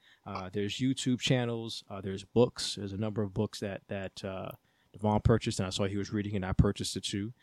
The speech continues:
Uh, but there's just so many different avenues that you can go down to, to gain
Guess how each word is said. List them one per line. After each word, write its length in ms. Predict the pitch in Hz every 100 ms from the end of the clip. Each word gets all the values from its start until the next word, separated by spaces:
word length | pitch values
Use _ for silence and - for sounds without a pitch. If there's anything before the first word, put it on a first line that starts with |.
| - - -
Uh, 120 | 98
but 80 | 117
there's 100 | 131
just 160 | 143
so 80 | 143
many 160 | 135 117
different 340 | 117 123 107
avenues 380 | 110 110 107 101
that 160 | 98
you 80 | 107
can 140 | 110 104
go 180 | 104
down 240 | 101 98 95
to, 180 | - 101
to 160 | - 104
gain 340 | - 104